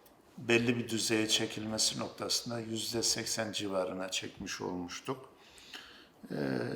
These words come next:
şimdi arkadaşlarla yapmış olduğumuz görüşmeler neticesinde bu sosyal denge tazminatının, e, yüzde seksenden yüzde yüz yirmiye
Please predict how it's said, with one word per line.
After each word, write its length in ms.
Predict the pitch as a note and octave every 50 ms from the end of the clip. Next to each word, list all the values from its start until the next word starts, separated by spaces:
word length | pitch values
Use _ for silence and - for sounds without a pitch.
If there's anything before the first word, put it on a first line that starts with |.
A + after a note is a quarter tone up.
| - -
şimdi 380 | - - - C#3 C3 A#2+ A#2
arkadaşlarla 1200 | A#2 - B2+ A2+ - - A2+ A2+ G#2+ - - - A#2+ A#2 G#2+ G#2+ G#2+ G#2+ G#2+ G#2 - - - - - - - - - - - - - - -
yapmış 440 | - A#2 A#2 A#2 - B2 A#2+ - -
olduğumuz 520 | A#2 A2 G#2+ - A2 G#2+ G#2 G2+ G2 - -
görüşmeler 720 | G#2 G2+ G2+ G#2 - - - A2 G#2 G#2 A2 G#2+ G#2 G2 F#2
neticesinde 840 | F2+ F2 - - - - G2 F#2 - - - F#2 F#2 F2 G#2+ - - - - - - - - - - - - - - - - -
bu 260 | - A#2 A2+ A2 G#2
sosyal 640 | - - - A2 G#2+ - - - - A#2+ A2+ A2 - - - - -
denge 540 | - - A2 G#2+ A2 G#2+ A2 G#2+ G2+ - -
tazminatının, 840 | - - A2 G#2+ G#2 - G#2 G2+ G2 G2 F#2 - - F#2 G#2 B2 C3+ - - - - - - - - - - - - - - -
e, 420 | - B2+ A#2+ A#2 A2+ A2+ A2+ A2+ A2+ A2+ - - - - -
yüzde 680 | A#2+ A#2 A#2 A#2 G#2+ G#2 - - A2+ A2 A2 - - - - -
seksenden 760 | - - - A#2+ A2+ A2 - - A2 G2+ G2 G2+ A2 A#2 B2+ C3 - - - - - - G#2+
yüzde 600 | G#2 G#2+ G#2+ G#2 - - - A#2 A#2 C3+ - - - - -
yüz 360 | B2 A#2 B2 A#2+ G#2+ - G2+
yirmiye 480 | G#2 G2+ F#2+ F#2+ F#2 F#2 F2 E2 -